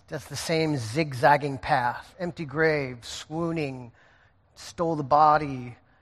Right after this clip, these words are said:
never happened, Jesus never existed, whatever. You wanna find out what the flavor of the day is? Turn on the History Channel three weeks prior to Easter, and you'll hear what they're selling this year.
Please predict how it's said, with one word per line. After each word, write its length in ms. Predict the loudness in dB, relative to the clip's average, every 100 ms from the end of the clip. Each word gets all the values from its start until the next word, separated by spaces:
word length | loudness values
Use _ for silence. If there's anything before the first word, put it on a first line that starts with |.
| _
never 260 | -2 -2 0
happened, 680 | 2 6 4 2 -6 -8 -14 _ _ -18
Jesus 480 | -10 -8 -8 -12 -10
never 260 | -6 -4 -4
existed, 720 | -6 -6 -6 -6 -8 -12 -12 -16 _ _ _ _
whatever. 720 | -2 0 4 2 2 -10 -14 -20 _ _
You 100 | -10
wanna 120 | -6 -6
find 320 | -2 0 4
out 160 | 4
what 120 | 2 -8
the 40 |
flavor 540 | -12 -2 2 2 2
of 100 | -2
the 60 | -2
day 560 | 0 4 6 8 6 6
is? 240 | 2 -8 -14 -20 _ _ _ _
Turn 160 | -8 0
on 160 | 2 2
the 60 |
History 340 | -2 -6 -8 -6
Channel 500 | -2 0 2 0 -2 _
three 160 | -4 -2
weeks 260 | -2 -4
prior 360 | -4 4 6 6
to 100 | 2 -6
Easter, 420 | -6 -6 -8 -8
and 120 | -8
you'll 100 | -8
hear 220 | -6 -4
what 180 | -2 -4
they're 160 | -6 -10
selling 560 | -8 -2 0 0 -4
this 240 | -8 -14 -10
year. 360 | -8 -8 -10